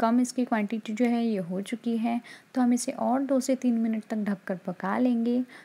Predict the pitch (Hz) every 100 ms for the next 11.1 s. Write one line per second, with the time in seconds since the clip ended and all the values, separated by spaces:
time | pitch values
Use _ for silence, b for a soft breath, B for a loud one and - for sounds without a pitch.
0 | B 240 240 240 247 - 262 254 254 247
1 | 220 208 208 214 202 196 - 220 226 196
2 | 180 - 214 254 240 233 226 233 247 -
3 | B B B 220 208 208 202 233 233 233
4 | - 214 - 220 - 247 233 233 240 240
5 | 233 233 226 226 220 233 220 220 220 208
6 | 202 196 202 - 233 220 220 214 190 190
7 | 214 214 247 240 - 247 214 202 - 226
8 | 214 220 208 185 208 208 220 202 190 208
9 | 233 - B B B _ 220 220 190 190
10 | 196 - 196 247 - 247 247 247 240 240